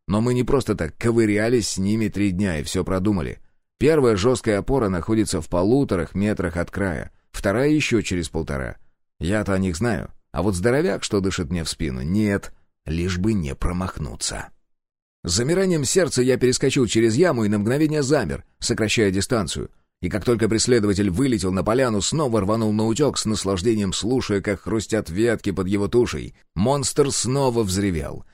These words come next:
но теперь этот рёв был полон ноток отчаяния и бессильного гнева.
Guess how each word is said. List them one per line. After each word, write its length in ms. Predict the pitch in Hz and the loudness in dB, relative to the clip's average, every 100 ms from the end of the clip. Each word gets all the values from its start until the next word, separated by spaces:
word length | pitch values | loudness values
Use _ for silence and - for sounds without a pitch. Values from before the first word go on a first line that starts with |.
| _ | _
но 120 | 101 | -4
теперь 280 | 117 160 208 | 0 4 6
этот 240 | 185 135 117 | 4 2 2
рёв 340 | 110 80 69 | 2 0 0
был 200 | 117 123 | 0 2
полон 440 | 131 143 123 120 | 2 4 4 2
ноток 360 | 123 143 113 101 | 0 0 -2 -2
отчаяния 840 | 101 - - 180 165 147 135 92 - _ - | -4 -2 0 2 2 0 -2 -2 -8 _ -4
и 80 | |
бессильного 760 | 104 104 - - 143 120 95 95 | -2 0 -2 -2 0 0 0 0
гнева. 540 | 82 92 101 67 50 | -2 -2 -2 -4 -10